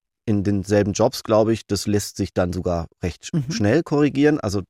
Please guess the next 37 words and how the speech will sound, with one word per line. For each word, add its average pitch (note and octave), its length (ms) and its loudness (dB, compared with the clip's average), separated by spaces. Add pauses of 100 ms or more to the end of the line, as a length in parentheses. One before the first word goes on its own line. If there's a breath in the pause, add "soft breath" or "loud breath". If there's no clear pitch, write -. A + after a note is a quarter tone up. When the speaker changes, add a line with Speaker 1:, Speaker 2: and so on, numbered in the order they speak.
(140)
Speaker 1:
das A2 240 -2
wären G#2 160 0
für G2+ 100 -8
mich G2 100 -6
die F#2 100 -10
Vorteile. C#3+ 440 2
Ein C3 80 0
bisschen A2 240 -4
Angst G#2+ 220 -6
hätte F2+ 80 -4
ich F2+ 80 -10
trotzdem, D3 420 0
was A#2 160 2
mit A2 100 -2
dem G#2+ 80 0
gesellschaftlichen G2+ 540 0
Klima C#3+ 400 0
passiert. D#3+ 640 -2 (160)
Speaker 2:
Mhm. E3+ 320 0 (880 loud breath)
Speaker 1:
Aber D3 180 6
ja, A#2 200 6 (360)
lieber C#3+ 340 6
mutig D3 360 4
sein C3 280 6
und A#2 140 -2
es A#2 240 -4
machen, C3+ 380 2
als A#2 260 -2
es G#2+ 100 -10
nicht C3 240 -2
zu - 80 -8
versuchen, D#3+ 460 0
wäre C3 120 2
jetzt, - 160 -6
glaube C3 240 2
ich, - 100 -6
meine C3 340 2